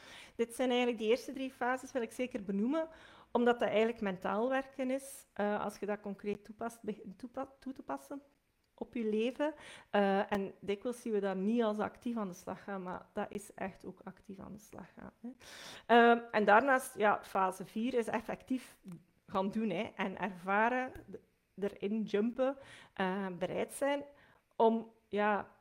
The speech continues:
u tussen punt A en punt B te bevinden en die opdrachten gewoon te doen, hè, en, en dingen te gaan uitproberen. Voilà. En fase vijf is gewoon blijven gaan. Heel tof. Ehm, want dan kijk je gewoon terug naar wat dat je gedaan hebt, naar je opdracht.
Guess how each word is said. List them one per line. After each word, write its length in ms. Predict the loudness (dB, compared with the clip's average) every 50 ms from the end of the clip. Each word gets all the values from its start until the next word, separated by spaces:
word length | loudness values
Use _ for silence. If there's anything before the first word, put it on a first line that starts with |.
| _ _ -12 -10
u 120 | -10 -6
tussen 300 | -6 -6 -6 -6 -10 -10
punt 300 | -8 -8 -8 -8 -8 -8
A 180 | -6 -6 -6 -6
en 160 | -6 -8 -8
punt 260 | -8 -8 -8 -8 -6
B 40 | -6 -4 -4 -4 -4 -6 -10 -14
te 100 | -16 -14
bevinden 420 | -14 -12 -12 -8 -8 -8 -8 -8 -8
en 260 | -8 -8 -8 -8 -10
die 180 | -10 -10 -8 -8
opdrachten 460 | -8 -6 -4 -4 -4 -6 -6 -10 -12
gewoon 280 | -10 -8 -6 -6 -6 -8
te 140 | -10 -14
doen, 240 | -14 -10 -10 -8 -8
hè, 80 | -8 -10
en, 300 | -10 -10 -12 -12 -12 -14 -14
en 160 | -12 -10 -10
dingen 220 | -8 -8 -8 -10
te 80 | -10 -10
gaan 180 | -12 -12 -12
uitproberen. 580 | -12 -14 -14 -16 -18 -16 -14 -12 -12 -12 -12 -12 -14 -16 -20 _ _ _ _ -16
Voilà. 200 | -12 -10 -12 -12 -12 -16 -16 -16 -14 -14 -12 -14 -6 -2
En 100 | -2 -2
fase 360 | 0 2 0 0 0 -2 -4
vijf 220 | -6 -4 -4 -4 -6
is 140 | -8 -10
gewoon 180 | -8 -6 -6 -4
blijven 300 | -4 -6 -8 -8 -10 -12
gaan. 380 | -10 -8 -6 -6 -6 -8 -10 -14 _ -20 -20 _ _ _ _
Heel 180 | -10 -8 -8 -6
tof. 320 | -6 -6 -6 -6 -12 -20 -20 -18 -18 -18 -18 -6 4
Ehm, 540 | 8 10 12 12 12 12 12 12 10 8 6
want 140 | 4 4 4
dan 100 | 2 -2
kijk 200 | -2 -4 -2 -2
je 80 | -2
gewoon 280 | 0 2 4 4 4 2
terug 380 | 0 -2 -4 -4 -6 -8 -8
naar 160 | -6 -4 -2 -2
wat 120 | -2 -2
dat 120 | -4 -6
je 120 | -8 -10 -10
gedaan 360 | -8 -6 -4 -2 -2 -2 -2
hebt, 260 | -4 -6 -8 -14 -16 -12
naar 160 | -12 -10 -10 -12
je 60 | -14 -14
opdracht. 600 | -12 -10 -6 -4 -4 -4 -6 -8 -12 -18 -18